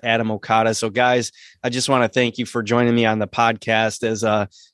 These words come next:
kind of follow-up to the webinar. I think it was a really big topic and a really important one.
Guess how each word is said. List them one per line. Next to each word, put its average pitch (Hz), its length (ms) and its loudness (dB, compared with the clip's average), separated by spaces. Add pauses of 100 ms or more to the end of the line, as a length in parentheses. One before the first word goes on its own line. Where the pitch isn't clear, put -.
kind 160 200 0
of 123 60 -2
follow-up 120 520 2
to 113 100 -8
the 104 100 -6
webinar. 104 540 0
I 104 80 -2
think 117 200 -4
it 117 40 -2
was 110 180 -4
a 110 80 -2
really 117 300 2
big 117 280 -2
topic 123 520 -2
and 110 120 -4
a 104 80 -6
really 113 280 0
important 104 520 -2
one. 95 280 -8